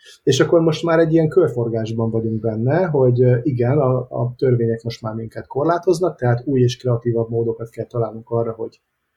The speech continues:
a törvényeknek megfelelő módon gyűjtsünk adatot, vé-, amik, amik nyilván arra helyezik a hangsúlyt, hogy védjük a felhasználóknak a, a személyiségi jogait,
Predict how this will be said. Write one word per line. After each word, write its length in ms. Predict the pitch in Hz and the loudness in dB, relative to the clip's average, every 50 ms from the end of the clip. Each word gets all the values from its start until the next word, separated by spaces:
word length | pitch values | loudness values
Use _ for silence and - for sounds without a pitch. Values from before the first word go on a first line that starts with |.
| _ _ _ _ | _ _ _ _
a 100 | - 123 127 | -12 0 4
törvényeknek 560 | 180 185 175 156 139 131 127 123 127 - - | 4 4 4 4 2 -2 -2 -4 -6 -6 -4
megfelelő 460 | 127 123 123 123 - 120 117 117 113 | -2 -2 -2 -2 -2 0 0 0 0
módon 340 | 113 117 113 113 113 113 110 | 0 0 0 0 0 -2 -2
gyűjtsünk 440 | 110 113 113 113 117 - 113 110 - | 0 0 0 0 -2 -4 -8 -6 -4
adatot, 640 | 123 131 175 170 - - 196 196 202 202 - _ _ _ _ _ _ _ _ _ _ _ _ _ _ _ _ _ _ _ | -2 -2 -2 0 0 0 0 0 0 -2 -6 _ _ _ _ _ _ _ _ _ _ _ _ _ _ _ _ _ _ _
vé-, 380 | - 123 131 151 156 - - - | 0 4 4 4 4 2 0 -4
amik, 420 | - 147 139 139 131 127 - - | -2 0 0 2 0 0 0 0
amik 200 | 139 131 131 127 | 0 0 0 0
nyilván 260 | 147 143 127 123 120 | 2 2 4 4 4
arra 160 | 120 120 117 | 4 4 2
helyezik 280 | 110 117 117 110 113 113 | 2 0 0 0 -2 -4
a 60 | 113 | -4
hangsúlyt, 320 | 110 120 120 123 123 120 123 | -4 -4 -4 -4 -6 -4 -4
hogy 140 | 123 113 | -2 0
védjük 320 | 110 120 117 110 117 117 - | 0 0 0 0 -4 -10 -14
a 40 | 123 | -10
felhasználóknak 920 | - 117 113 107 113 113 - - 120 110 113 117 120 123 - 123 123 120 | -8 -8 -6 -6 -6 -8 -8 -8 -10 -10 -10 -10 -12 -12 -12 -14 -10 -8
a, 240 | 120 117 123 123 123 123 - _ _ _ _ _ _ _ _ _ _ _ _ _ | -8 -6 -6 -6 -8 -10 -14 _ _ _ _ _ _ _ _ _ _ _ _ _
a 100 | - 110 | -14 -12
személyiségi 600 | - - 127 113 110 120 117 - - - - 117 | -6 -4 -2 -2 -2 -4 -6 -6 -8 -6 -2 0
jogait, 540 | 127 165 190 202 202 208 220 214 - - | 2 2 4 4 4 4 4 2 -2 -6